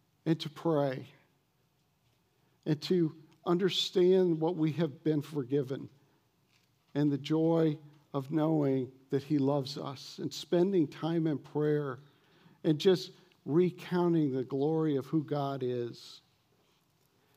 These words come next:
And it takes effort for us to learn because it's not just information, right?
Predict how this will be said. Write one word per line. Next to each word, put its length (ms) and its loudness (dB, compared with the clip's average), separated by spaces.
And 140 2
it 160 0
takes 300 0
effort 520 -6
for 320 -2
us 380 -4
to 140 -2
learn 640 -2
because 420 0
it's 240 -10
not 220 -2
just 240 -6
information, 680 -2
right? 340 0